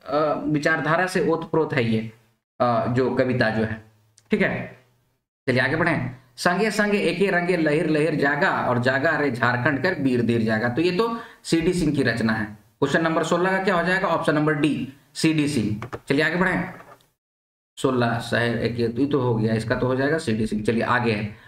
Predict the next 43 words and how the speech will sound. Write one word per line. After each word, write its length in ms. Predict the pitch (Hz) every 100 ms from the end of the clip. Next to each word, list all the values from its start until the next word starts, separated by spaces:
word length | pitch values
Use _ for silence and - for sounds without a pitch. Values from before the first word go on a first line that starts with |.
| -
"सुभाष 500 | - 180 170 196 226
चंद्र 200 | 214 208
बोस 300 | 202 170 208
भौज 400 | 190 143 156 180
के, 300 | - 190 180 -
फौज 260 | 185 202
के 160 | 180 190
कप्तान 500 | 170 170 - 180 190
रे, 320 | 214 165 123 - _ _ 143
गोड़ 260 | 156 196
नी 200 | 196 196
कर 200 | 196 170
लें 260 | 175 185 180
पाछे 340 | 156 151 196 151 131
रहे 280 | 135 127
सीना 300 | 143 147 135
तान 340 | 127 123 120 110
रे", 240 | 110 110 - _ _
तो 60 | 156
ये 260 | 165 180
देखिए 220 | 160 175 185
यहाँ 220 | 180 175
दे 100 | 202
दिया 240 | 196 170
है 160 | 185 190
कवि 260 | 165 160
अजीज 400 | 175 156 147 160
अंसारी 440 | 143 139 135 117 117
का 160 | 113
है, 260 | 110 - - _
ठीक 120 | - 196
है। 220 | 120 120 - -
तो 60 |
कवि 300 | 143 165 180
अभी 260 | 175 165 170
अजीज 340 | 170 160 185
अंसारी 360 | 180 175 170 180
का 80 | 190
ये 140 | 185
मुलुक 340 | 156 151 165 151
भारत 400 | 135 127 117 120
का 60 | 113
है। 200 | 110